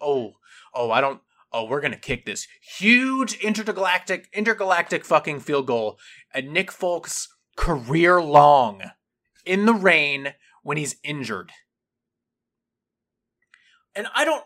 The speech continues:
I just, I don't understand.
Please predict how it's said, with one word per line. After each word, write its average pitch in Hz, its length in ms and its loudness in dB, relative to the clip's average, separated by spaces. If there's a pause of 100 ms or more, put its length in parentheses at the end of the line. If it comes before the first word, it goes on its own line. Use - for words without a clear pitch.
I 254 80 -4
just, 262 320 -6
I 240 40 0
don't 294 220 -2 (160)
understand. 320 1300 2